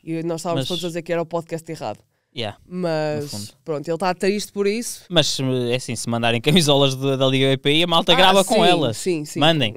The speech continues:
Speaker 2: mandem.
Speaker 1: Mas isso é um peditório que eu estou sempre a fazer. Tipo, Ana Borges,
Speaker 2: Eu hoje
Speaker 1: Helena Amaral, Beatriz Meio Metro,
Speaker 2: eu hoje
Speaker 1: Kika Nazaré, Lúcia Alves, se quiserem, eu posso continuar.
Speaker 2: Eu hoje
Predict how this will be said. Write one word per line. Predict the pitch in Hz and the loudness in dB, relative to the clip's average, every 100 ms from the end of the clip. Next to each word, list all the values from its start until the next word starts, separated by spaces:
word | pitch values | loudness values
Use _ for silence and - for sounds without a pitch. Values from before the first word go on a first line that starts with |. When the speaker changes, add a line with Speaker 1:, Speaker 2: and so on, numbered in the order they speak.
| - | -2
Speaker 2:
mandem. | 143 156 151 127 | 0 2 0 0
Speaker 1:
Mas | 214 202 | 0 0
isso | 226 254 | -4 -2
é | 254 | -4
um | 262 | -4
peditório | 214 190 170 202 220 | -4 -4 0 0 0
que | |
eu | 233 | -2
estou | 240 | -4
sempre | 254 240 | -4 -6
a | 247 | -4
fazer. | 302 190 175 135 - | -4 -4 -4 -6 -12
Tipo, | _ - | _ -16
Ana | 139 160 | -8 -6
Borges, | 190 190 151 | -2 -2 -2
Speaker 2:
Eu | 127 127 | -2 0
hoje | 131 127 | 0 0
Speaker 1:
Helena | 170 202 | 0 0
Amaral, | 196 175 156 151 139 143 | 0 0 0 -2 -8 -12
Beatriz | - 147 175 | -14 -12 -8
Meio | 202 190 | -6 -2
Metro, | 175 160 139 - - | -2 -2 -4 -12 -8
Speaker 2:
eu | 127 | -4
hoje | 127 127 120 120 240 | 0 0 0 -2 0
Speaker 1:
Kika | 240 | 2
Nazaré, | 233 202 196 190 185 160 143 | 0 0 0 2 2 0 -4
Lúcia | 151 226 233 247 | -4 -4 0 0
Alves, | 202 160 | 0 -2
se | 202 | -4
quiserem, | 196 240 247 233 | -2 0 -2 -4
eu | 220 | -4
posso | 208 254 | -4 -4
continuar. | 277 254 214 160 143 | -6 -6 -6 -6 -6
Speaker 2:
Eu | 131 131 | -4 -2
hoje | 127 123 113 - - | 0 -2 -4 -12 -18